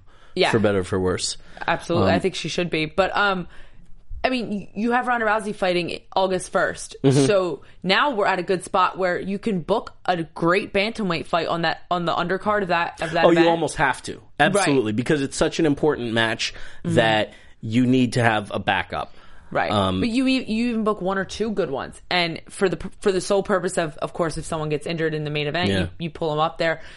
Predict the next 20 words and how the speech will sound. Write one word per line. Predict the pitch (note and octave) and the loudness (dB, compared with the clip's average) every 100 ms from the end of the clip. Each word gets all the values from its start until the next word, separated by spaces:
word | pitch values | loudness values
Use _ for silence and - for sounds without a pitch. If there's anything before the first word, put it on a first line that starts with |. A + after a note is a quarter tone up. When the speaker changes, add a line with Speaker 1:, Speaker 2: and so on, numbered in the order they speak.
| - | -2
Speaker 1:
But | F#3+ | 2
also | G3+ C#4 A#3+ | 4 2 -2
for | F#3 F#3+ | -2 -2
the | E3+ | 0
purpose | F3+ E3 E3 | 0 0 -6
of | D#3 | -6
setting | - E3+ E3 | -2 -2 0
up | C#3 E3 - - - - | -2 -2 -4 -16 -8 -2
the | - | 0
fight | - F3 - | 2 0 2
after | D#3+ G3+ F#3 | 0 0 -2
that | D3+ - | -4 -4
fight | - A2+ - - | -4 -4 -6 -10
for | - E3 | -4 0
Ronda. | D3+ C#3+ - - - - | 0 -2 -4 -6 -10 -4
You | F#3 | 0
know, | F3 D#3 | 2 2
maybe | E3 E3 E3 | 0 0 0
you | E3 | -2
put | D#3+ F3+ E3+ | 0 0 0